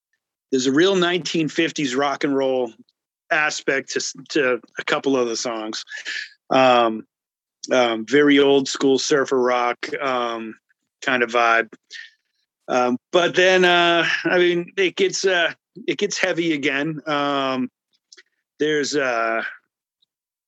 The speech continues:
there's some, uh, cool play on words. I, I was really excited about, um, I wrote this song called Peach, and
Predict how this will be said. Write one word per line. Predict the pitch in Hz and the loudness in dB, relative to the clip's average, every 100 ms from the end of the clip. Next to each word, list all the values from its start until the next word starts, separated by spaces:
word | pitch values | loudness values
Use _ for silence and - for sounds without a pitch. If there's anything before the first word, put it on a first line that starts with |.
| - | -8
there's | 139 139 131 | -4 -2 -2
some, | - 135 131 | -2 0 0
uh, | 127 120 117 110 _ _ _ _ _ _ | 0 -2 -4 -8 _ _ _ _ _ _
cool | - 170 165 | -2 -2 -2
play | 160 170 160 | -2 0 0
on | 147 135 | 0 0
words. | 139 139 147 139 | 0 0 -2 -2
I, | 127 120 - - - - _ _ - | -2 -2 -6 -16 -16 -20 _ _ -6
I | 139 | -2
was | 143 | 0
really | 143 190 208 175 | 2 4 4 2
excited | 131 - 185 175 170 139 | 0 -2 0 0 -2 -2
about, | 123 139 131 - - | -2 -2 -2 -6 -10
um, | 147 135 123 117 120 _ _ _ - | -4 -2 -4 -6 -12 _ _ _ -2
I | |
wrote | 143 185 165 | 2 2 2
this | 151 | 2
song | - 170 151 | 2 2 4
called | 139 120 | 2 -2
Peach, | - 226 135 - - - - - - - - _ | -2 -2 -2 -6 -10 -12 -20 -20 -20 -20 -20 _
and | - 139 123 113 | 0 2 2 0